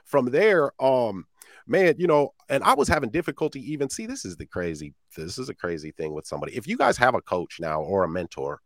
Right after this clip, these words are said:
and that mentor doesn't have a mentor, run the opposite direction,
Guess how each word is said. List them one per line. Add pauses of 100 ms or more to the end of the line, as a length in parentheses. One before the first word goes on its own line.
(120)
and
that
mentor (200)
doesn't
have
a
mentor, (500)
run
the
opposite
direction,